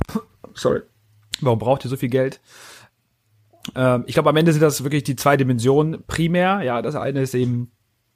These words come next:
internationale Expansion. Also ich will da jetzt kein, kein Breakdown geben, ja, sozusagen der, der Ausgaben, wie sie geplant sind. Ja, aber es wird schon ein großer Teil natürlich in die Expansion gehen.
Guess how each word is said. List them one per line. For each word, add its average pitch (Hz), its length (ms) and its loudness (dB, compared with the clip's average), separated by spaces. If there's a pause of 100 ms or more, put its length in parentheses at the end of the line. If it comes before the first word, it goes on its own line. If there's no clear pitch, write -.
(340)
internationale 139 500 2
Expansion. 120 580 2
Also 110 140 0
ich - 220 -8
will 113 240 -8
da 120 60 -2
jetzt 113 180 -4
kein, 110 300 -2 (440)
kein 113 200 2
Breakdown 127 500 4
geben, 123 320 4
ja, 120 80 4
sozusagen 113 260 0
der, 113 180 4
der 107 160 0
Ausgaben, 120 460 2
wie 113 40 -2
sie 113 100 -2
geplant 120 400 -2
sind. 123 180 -4
Ja, 104 120 -2
aber 110 340 -2
es 95 100 -4
wird 117 120 -2
schon 127 120 2
ein 117 60 0
großer 120 340 0
Teil 123 220 2
natürlich 123 220 -4
in 127 60 -2
die 123 60 0
Expansion 120 540 0
gehen. 135 340 4